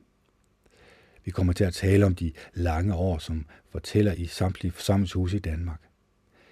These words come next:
Anne Sofie Sætlin fortæller, hvordan hun lærer en roman, så hun kan fortælle den. Ikke ordret, men på sin måde. Det er især vigtigt at kende hovedpersonen indenfra,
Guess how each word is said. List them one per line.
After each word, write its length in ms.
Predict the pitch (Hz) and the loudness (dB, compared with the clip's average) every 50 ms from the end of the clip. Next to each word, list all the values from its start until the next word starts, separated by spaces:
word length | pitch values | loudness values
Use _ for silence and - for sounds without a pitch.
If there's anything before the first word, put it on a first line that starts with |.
| _ _ _ _ _ | _ _ _ _ _
Anne 300 | - 104 98 101 110 123 | 2 4 4 4 4 2
Sofie 480 | 120 - 127 104 - - 120 113 101 92 | 2 0 -2 -2 2 4 4 4 4 2
Sætlin 420 | - - 110 120 131 120 110 82 | 2 4 4 4 6 4 2 2
fortæller, 400 | - - - - - 107 95 82 - - - - - - | 0 -4 -4 -2 0 0 0 0 -4 -6 -12 -18 -10 -2
hvordan 300 | - 104 101 101 107 110 | 0 2 4 6 4 4
hun 240 | 95 92 85 76 73 - - - - _ _ _ _ _ _ _ | 4 2 -2 -2 -4 -8 -16 -20 -20 _ _ _ _ _ _ _
lærer 440 | - 90 87 87 85 82 87 101 113 | -6 -4 -2 0 0 2 2 0 0
en 140 | 104 98 90 | 0 -2 -2
roman, 460 | 90 92 87 90 101 95 85 82 80 - - - - | -2 0 0 0 0 0 -2 -4 -8 -10 -14 -20 -20
så 160 | - - 110 | -6 0 2
hun 120 | 98 101 101 | 2 2 2
kan 120 | - 104 | 2 0
fortælle 320 | 92 - - - 101 87 78 | -2 -2 -4 -2 -2 -2 -2
den. 220 | 78 78 87 85 - _ _ _ _ _ _ _ _ _ | -6 -8 -10 -12 -14 _ _ _ _ _ _ _ _ _
Ikke 240 | 107 107 117 143 | -2 0 2 4
ordret, 500 | 131 98 98 101 104 101 92 85 80 - - - - - - | 2 4 6 6 6 6 4 0 -2 -4 -8 -14 -20 -20 -10
men 180 | - 95 92 87 | -4 -2 -2 -2
på 140 | - - 90 | 0 -2 -2
sin 240 | - - 123 95 | 0 2 2 2
måde. 260 | 80 73 69 69 67 - - - _ _ _ _ _ _ _ _ _ - - - - - - | 0 -2 -6 -8 -10 -12 -16 -20 _ _ _ _ _ _ _ _ _ -20 -20 -18 -18 -6 -2
Det 100 | - 107 | 2 4
er 40 | 107 | 4
især 240 | 104 95 - 151 127 | 6 8 10 10 10
vigtigt 360 | 104 104 101 101 - - 92 | 10 8 6 6 6 2 2
at 60 | 87 | 2
kende 240 | - - 104 104 101 | 2 4 4 4 4
hovedpersonen 640 | 92 - 110 113 127 127 - 90 - 104 95 90 85 | 4 8 8 8 10 8 6 2 2 2 2 2 2
indenfra, 560 | 85 95 104 110 107 - - 78 76 - - | 2 4 4 4 2 0 -6 -10 -10 -12 -14